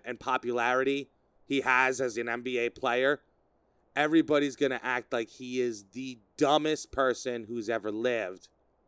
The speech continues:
for doing what he's done. And I, I'm not necessarily disagreeing with that,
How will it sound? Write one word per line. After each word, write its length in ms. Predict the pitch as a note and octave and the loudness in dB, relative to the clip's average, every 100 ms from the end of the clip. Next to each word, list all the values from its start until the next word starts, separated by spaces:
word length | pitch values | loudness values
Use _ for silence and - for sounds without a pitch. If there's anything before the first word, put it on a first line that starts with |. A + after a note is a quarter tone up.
| _ _ _ _ _ _ _ | _ _ _ _ _ _ _
for 80 | C3 | -10
doing 340 | G#2+ C#3 C3 | -4 -2 -2
what 120 | B2+ A#2+ | -2 -4
he's 120 | A2 | -6
done. 480 | - D3+ C#3+ B2 A#2 | 0 2 4 0 -4
And 160 | C3 C#3 | -4 -2
I, 140 | D3 | -2
I'm 220 | - F#3 G#3 | 4 4 6
not 220 | F3+ - _ _ _ _ _ _ _ _ _ - | 2 2 _ _ _ _ _ _ _ _ _ -4
necessarily 920 | D3 D3 D3 - D3+ C#3+ C#3 B2+ A#2+ | -2 -2 -6 0 2 2 0 -2 -4
disagreeing 760 | - C3+ - G2 A2+ A#2+ C3+ C#3 | -6 -4 -6 -6 -4 -2 -2 -2
with 180 | C#3+ - | -4 0
that, 320 | C#3+ C#3+ | 0 0